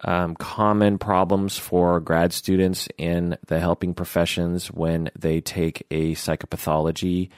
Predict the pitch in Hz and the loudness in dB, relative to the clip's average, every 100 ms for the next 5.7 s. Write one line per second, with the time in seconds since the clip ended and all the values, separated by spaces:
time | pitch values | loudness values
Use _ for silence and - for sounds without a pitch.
0 | - - - - - 117 131 156 - - | -20 -20 -20 -12 0 4 4 2 -4 -10
1 | _ _ _ - - - 95 95 95 95 | _ _ _ -20 -20 0 4 4 4 4
2 | 95 95 92 92 90 - _ 92 87 - | 4 4 6 6 4 -2 _ 0 0 2
3 | 107 110 - 117 110 - - _ 110 107 | 0 0 0 0 0 -4 -14 _ 4 4
4 | 107 107 104 - - 87 87 87 90 85 | 4 4 2 0 -8 -2 0 2 0 -2
5 | - 87 90 92 92 90 - | 0 2 4 4 4 0 -8